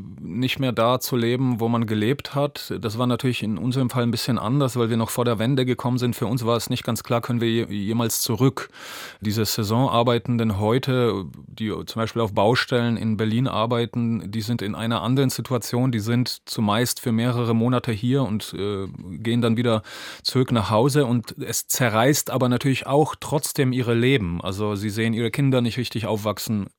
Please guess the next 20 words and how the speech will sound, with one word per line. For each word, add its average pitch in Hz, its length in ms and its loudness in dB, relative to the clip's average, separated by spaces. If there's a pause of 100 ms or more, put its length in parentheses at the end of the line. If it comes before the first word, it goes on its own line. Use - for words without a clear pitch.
(140)
und 110 120 -2
so 110 100 0
weiter 101 240 0
und 104 80 0
so 95 80 0
fort. 113 380 -2 (540)
Und 170 380 4
sie 131 220 0
sind 139 320 2
natürlich, 160 560 0
äh, 123 220 2
häufig 139 360 2
in 139 100 0
Berufen, 147 800 2
äh, 87 140 -8
tätig 139 560 -2
oder, 120 560 0
äh, 107 200 -8
erledigen 120 500 0
Arbeiten, 127 960 0